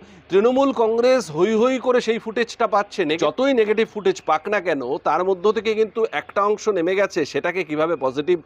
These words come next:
ওয়েতে নিয়ে আসবে। কারণ তাদের বিভিন্ন এই যে সাথীশ্রী, এই সমস্ত প্রকল্পগুলো আছে, end of the day তারা পাঁচশো থেকে হাজার টাকা করেছে,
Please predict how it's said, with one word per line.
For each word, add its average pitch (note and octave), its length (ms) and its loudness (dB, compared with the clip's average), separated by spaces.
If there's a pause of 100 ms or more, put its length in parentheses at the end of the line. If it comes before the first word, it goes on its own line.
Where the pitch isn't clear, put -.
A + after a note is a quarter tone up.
(400)
ওয়েতে D#3+ 260 2
নিয়ে E3 180 4
আসবে। C#3 320 -4 (240)
কারণ B3 260 0
তাদের A#3+ 280 0
বিভিন্ন A3+ 420 2
এই G#3+ 80 4
যে G3 80 -2
সাথীশ্রী, G3 560 -6
এই F#3+ 200 2
সমস্ত F#3+ 300 -4
প্রকল্পগুলো F3 640 -2
আছে, C#3+ 400 0
end C#3 100 -6
of D#3+ 140 -4
the D#3+ 100 0
day D3 300 0 (260)
তারা D3 260 0 (160)
পাঁচশো C#3+ 300 -4
থেকে F3 220 -2
হাজার C#3+ 320 -2
টাকা F3 200 -4
করেছে, D#3+ 420 -4